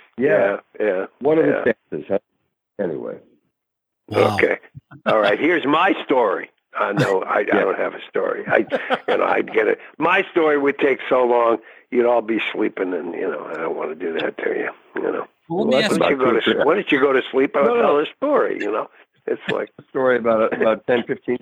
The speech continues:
Speaker 1: seconds of your telling. That would be, uh,
Speaker 2: <laughs>
Speaker 1: yeah, a real, it still put us to sleep. Um, but guys, uh, is there anything we can, uh, a-, is there any question we can answer? Because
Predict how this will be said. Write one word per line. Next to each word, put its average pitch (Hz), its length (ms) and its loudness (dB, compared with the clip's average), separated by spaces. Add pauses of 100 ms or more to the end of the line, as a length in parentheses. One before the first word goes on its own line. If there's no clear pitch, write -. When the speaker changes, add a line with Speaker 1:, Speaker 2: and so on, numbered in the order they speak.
Speaker 1:
seconds 139 360 -6
of 92 140 -8
your 120 140 0
telling. 80 360 -6
That 107 160 -2
would 107 120 -6
be, 110 300 0
uh, 110 160 0 (220)
Speaker 2:
<laughs> - 220 -20
Speaker 1:
yeah, 175 200 -2 (360)
a 131 40 -6
real, 139 180 0 (400)
it - 160 -2
still 190 180 2
put 151 200 0
us 107 160 -2
to 92 80 -6 (120)
sleep. 131 300 -4 (800)
Um, 98 460 0 (680)
but 139 180 2
guys, 175 360 2 (260)
uh, 147 140 -4
is 165 140 2
there 185 100 4
anything 196 360 2
we 185 120 -2
can, 135 300 -2
uh, 82 360 -8
a-, - 540 -8
is 151 100 0
there 202 80 4
any 226 120 4
question 143 500 2
we 85 100 2
can 90 140 2
answer? 92 260 4
Because 101 300 2